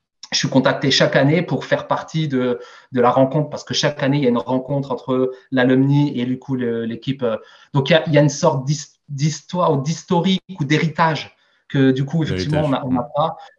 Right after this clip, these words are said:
Speaker 1: Nous, sincèrement, en France, si je suis honnête, ce qui nous raccroche à l'université ou à, ou à l'école dont on fait partie, bon, il y a peut-être la promotion, ok, mais finalement, on s'en détache très vite, hein, de l'école qu'on a fait.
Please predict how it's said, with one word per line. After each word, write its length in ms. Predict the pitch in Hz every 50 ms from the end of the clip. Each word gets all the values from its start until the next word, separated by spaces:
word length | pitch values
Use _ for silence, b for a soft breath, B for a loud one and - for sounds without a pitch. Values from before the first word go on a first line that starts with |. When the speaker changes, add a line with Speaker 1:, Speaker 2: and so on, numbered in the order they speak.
| B -
Speaker 1:
Nous, 340 | 151 160 180 202 214 214 196
sincèrement, 520 | - - 165 139 - 165 147 151 165 165
en 60 | 151 135
France, 400 | - - 156 160 180 175 175 -
si 80 | 143
je 60 | 139
suis 100 | - 139
honnête, 260 | 135 139 147 160 165 165
ce 100 | - -
qui 140 | - - 139
nous 140 | 139 139 131
raccroche 680 | 135 139 135 135 - - 151 147 147 147 147 - -
à 60 | 131
l'université 760 | 123 123 127 123 123 - - - 139 131 - 160 160 170 165 165
ou 160 | 147 127 123 127
à, 220 | 123 120 120 120
ou 120 | 120 120 120
à 80 | 120
l'école 380 | 120 123 123 - - 151 143 135
dont 80 | 131 123
on 40 | -
fait 100 | - 131
partie, 320 | - 127 135 - - 175 160
bon, 400 | 131 127 139 151 165 165 - - B B B B B B B B
il 40 |
y 20 | -
a 40 | -
peut-être 180 | - 151 -
la 80 | 143 135
promotion, 760 | - - 160 160 175 175 170 - - 190 185 196 196 175 -
ok, 240 | - 175 139 139 - 165 170 180 175 - - _
mais 180 | - 139 151 147
finalement, 440 | - - - 151 147 147 151 165 175
on 60 | 165
s'en 260 | - - 143 143 139 127
détache 340 | 127 131 127 131 117 -
très 160 | - - - 131
vite, 220 | 139 160 156 -
hein, 80 | 123 120
de 80 | 113
l'école 280 | 113 113 - 135 123 127
qu'on 160 | - 127 120
a 60 | 113
fait. 340 | - - 156 165 180 - _